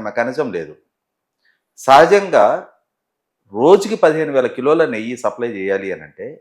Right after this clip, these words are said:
పది లక్షల కిలోల నెయ్యి సప్లై చేయాలి అని అంటే,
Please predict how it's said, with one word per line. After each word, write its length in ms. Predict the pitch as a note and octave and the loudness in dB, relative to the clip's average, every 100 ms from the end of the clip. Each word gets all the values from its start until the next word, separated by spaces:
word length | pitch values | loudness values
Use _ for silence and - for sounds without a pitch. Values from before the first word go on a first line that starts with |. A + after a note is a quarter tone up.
| _ _ _ | _ _ _
పది 160 | - C3 D3 | -2 0 -2
లక్షల 220 | D3 C3 - | -6 -14 -10
కిలోల 260 | C3+ E3+ E3 A2+ - _ _ G2 | -2 0 2 0 -2 _ _ -10
నెయ్యి 200 | A#2+ C3+ | -10 -4
సప్లై 240 | G#2 B2 B2+ | -4 -2 -4
చేయాలి 260 | A2+ G#2 G2+ | -4 -4 -6
అని 80 | E2+ E2+ | -12 -12
అంటే, 180 | A2+ | -12